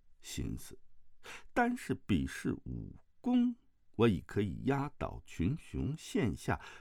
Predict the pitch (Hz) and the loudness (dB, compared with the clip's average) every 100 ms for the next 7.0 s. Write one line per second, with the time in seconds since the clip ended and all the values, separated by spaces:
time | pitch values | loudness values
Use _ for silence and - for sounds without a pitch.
0 | - 233 220 233 - 73 - 165 117 82 | -2 2 4 2 0 -2 2 4 4 2
1 | - - 65 50 - - 120 - 73 82 | -4 -4 -4 -4 -4 -2 -2 -4 0 2
2 | 85 190 - - - - - - - 294 | 4 2 0 -8 -10 -12 -16 -20 -4 2
3 | 302 285 - 65 73 - - - - - | 4 4 0 2 0 0 -8 -10 -2 2
4 | 370 107 - - - - - - - - | 6 6 4 -2 -2 -4 -20 -20 -8 0
5 | 262 117 - - - 113 - - - - | 2 0 -10 -4 2 2 0 -10 0 0
6 | - - - - 104 82 - - - - | -2 -16 -8 2 2 2 -6 -10 -10 -14